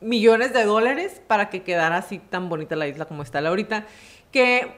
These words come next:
y puso muchas plantas que estaban en peligro de extinción para que pudieran seguirse desarrollando ahí dentro de la,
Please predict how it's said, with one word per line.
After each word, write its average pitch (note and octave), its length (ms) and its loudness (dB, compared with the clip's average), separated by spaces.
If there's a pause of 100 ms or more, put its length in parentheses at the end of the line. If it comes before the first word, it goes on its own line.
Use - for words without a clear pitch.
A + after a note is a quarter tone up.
y B3 60 2
puso A#3 260 -6
muchas B3+ 300 -2
plantas B3 460 0
que A3 80 0
estaban G3+ 400 4
en G#3+ 80 0
peligro G3 320 0
de G3+ 60 -2
extinción F#3 460 -2
para G3 280 6
que A3 100 0
pudieran F3 520 2
seguirse E3+ 420 0
desarrollando E3 680 0
ahí D#3 220 2
dentro C#3+ 260 -8
de B2+ 80 -6
la, - 140 -10